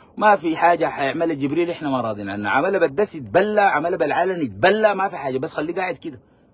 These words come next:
خليه قاعد كده. مش بينكم وبينه اتفاق وما در تخربوه وتحرضوا عليكم الأعداء وتوحدون، خليهم،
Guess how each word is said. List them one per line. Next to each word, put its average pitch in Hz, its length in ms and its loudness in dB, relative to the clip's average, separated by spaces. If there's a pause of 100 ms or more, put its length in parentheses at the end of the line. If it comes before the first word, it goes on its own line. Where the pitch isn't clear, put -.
(200)
خليه 139 320 -2
قاعد 175 220 -2
كده. 131 360 -16 (960)
مش 117 140 -6
بينكم 147 420 0
وبينه 143 300 4
اتفاق 135 420 0
وما 127 200 4
در 135 100 0
تخربوه 127 600 -4
وتحرضوا 120 680 -2
عليكم 127 340 0
الأعداء 110 440 0
وتوحدون، 123 580 -2 (220)
خليهم، 127 500 -4